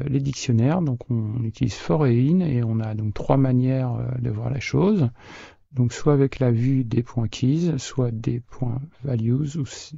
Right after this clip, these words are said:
soit des points items.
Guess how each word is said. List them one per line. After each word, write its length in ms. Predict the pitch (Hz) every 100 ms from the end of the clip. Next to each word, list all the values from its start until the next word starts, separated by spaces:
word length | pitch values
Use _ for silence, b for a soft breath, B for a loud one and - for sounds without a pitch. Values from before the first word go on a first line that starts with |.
| -
soit 560 | - - - 135 165 -
des 400 | 101 117 165 185 -
points 360 | - 156 185 226 b b b b b _
items. 720 | 202 214 - 139 117 98 104